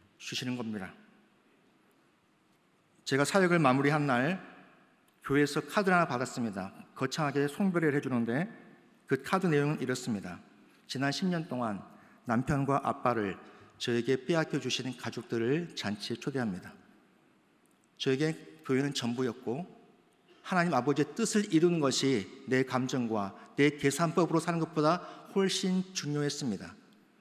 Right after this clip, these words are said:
그래서 저는 예레미야 같은 예언자를 넘어서 아들로서 그리스도의 제자로서 부름받은 우리 모두가 하나님 아버지를 정말 나의 아버지로 고백하고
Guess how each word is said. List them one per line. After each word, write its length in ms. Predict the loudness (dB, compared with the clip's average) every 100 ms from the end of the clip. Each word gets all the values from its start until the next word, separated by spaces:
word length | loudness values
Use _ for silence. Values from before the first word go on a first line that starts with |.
| _ _ -6
그래서 280 | -4 -4 -6
저는 360 | -4 -2 -4 -6 -20 -20 -20 -6
예레미야 440 | 4 6 8 6 6
같은 320 | 4 2 4
예언자를 420 | 4 4 4 2
넘어서 480 | 2 0 -2 -4 -8 -12 -20 -20 _ _ _ _ _ _ _ _ _ _ _
아들로서 960 | 4 8 10 8 6 4 2 2 -4 -16 -20 -20 -20 _ _ _ _
그리스도의 420 | 0 2 4 4
제자로서 520 | 6 6 8 6 4
부름받은 400 | 2 2 2 0
우리 180 | 0 2
모두가 680 | 2 2 2 2 -2 -4 -12 -20 -20 -20 _ _ _ _ _ _ _
하나님 300 | -8 -4 -2
아버지를 640 | 0 2 2 2 2 2 -2 -10 -20 -20 _ _ _ _ _ _
정말 480 | -10 -6 -2 2 4
나의 220 | 6 4
아버지로 440 | 4 2 0 0 -4
고백하고 800 | -4 -6 -4 -2 2 0 0